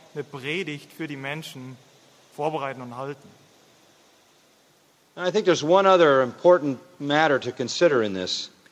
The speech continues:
Speaker 1: Ich denke, wir müssen uns noch einem weiteren wichtigen Punkt zuwenden in diesem Zusammenhang.
Speaker 2: We might understand this, we might be committed to it.
Speaker 1: Wir mögen dies vielleicht verstehen und dem auch verpflichtet sein.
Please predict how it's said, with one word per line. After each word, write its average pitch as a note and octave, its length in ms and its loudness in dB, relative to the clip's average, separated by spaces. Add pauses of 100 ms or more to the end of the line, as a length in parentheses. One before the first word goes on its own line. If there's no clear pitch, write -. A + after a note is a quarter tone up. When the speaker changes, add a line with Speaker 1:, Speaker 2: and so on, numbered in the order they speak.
(260)
Speaker 1:
Ich - 80 -20
denke, D#3 220 -10
wir D#3+ 120 -4
müssen E3 280 -8
uns D#3+ 280 -8
noch D#3 220 -6
einem C#3 260 -12
weiteren C#3+ 420 -6
wichtigen F3 380 -10
Punkt D#3+ 540 -12
zuwenden C#3+ 500 -10
in A#2+ 60 -16
diesem C3 220 -16
Zusammenhang. D3 600 -14 (1040)
Speaker 2:
We C3 120 -8
might D3+ 240 2
understand F#3 540 2
this, G#3+ 260 6
we C3 120 0
might B2+ 300 0
be A#2+ 120 -2
committed E3+ 520 4
to G#3 200 8
it. G#3+ 160 4 (800)
Speaker 1:
Wir C#3+ 220 -6
mögen E3 320 -6
dies D#3+ 160 -10
vielleicht D3+ 460 -8
verstehen D#3+ 640 -12
und D#3+ 200 -12
dem D3+ 180 -10
auch C#3 200 -6
verpflichtet D#3+ 600 -14
sein. C#3 360 -12